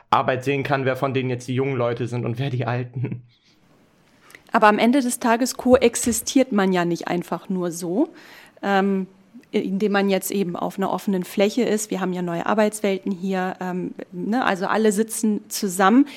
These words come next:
Speaker 2: Es gibt eine gewollte Durchmischung auch durch die Shared Desk Policy. Ähm, also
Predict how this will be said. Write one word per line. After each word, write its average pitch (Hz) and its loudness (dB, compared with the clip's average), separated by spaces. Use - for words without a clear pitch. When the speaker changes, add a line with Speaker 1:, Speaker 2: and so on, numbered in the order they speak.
Speaker 2:
Es - -2
gibt - -2
eine 196 4
gewollte 185 0
Durchmischung 190 0
auch 247 0
durch - -8
die 185 -6
Shared 185 -2
Desk - -2
Policy. 247 -2
Ähm, 208 0
also 208 -2